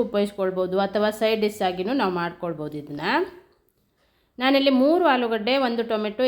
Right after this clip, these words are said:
ಎರಡು ಹಸಿಮೆಣಸಿನ್ಕಾಯಿ, ಒಂದು ಈರುಳ್ಳಿಯನ್ನು ತೆಗೆದಿಟ್ಕೊಂಡಿದ್ದೆ. ನಿಮ್ಮ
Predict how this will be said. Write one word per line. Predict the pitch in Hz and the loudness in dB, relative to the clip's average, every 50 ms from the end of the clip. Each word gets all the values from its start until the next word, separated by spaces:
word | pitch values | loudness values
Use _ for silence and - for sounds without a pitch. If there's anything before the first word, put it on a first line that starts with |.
| 240 | 4
ಎರಡು | 220 214 208 214 220 | 2 2 2 2 2
ಹಸಿಮೆಣಸಿನ್ಕಾಯಿ, | 202 202 - 233 226 226 226 226 226 214 202 202 208 196 196 208 220 262 302 320 269 226 | 0 0 -2 -4 -2 -2 -2 -4 -4 -6 -4 -2 -2 0 2 2 2 2 2 2 2 2
ಒಂದು | 220 233 247 262 254 233 | 2 2 2 2 2 4
ಈರುಳ್ಳಿಯನ್ನು | 220 214 214 208 202 190 190 208 208 - | 2 2 2 2 2 0 0 0 -2 -4
ತೆಗೆದಿಟ್ಕೊಂಡಿದ್ದೆ. | 196 175 170 180 180 - 180 180 175 175 170 165 175 190 226 269 311 302 285 | -6 -6 -6 -8 -8 -8 -8 -6 -6 -6 -6 -6 -4 -2 -2 0 0 0 2
ನಿಮ್ಮ | 285 302 | 2 2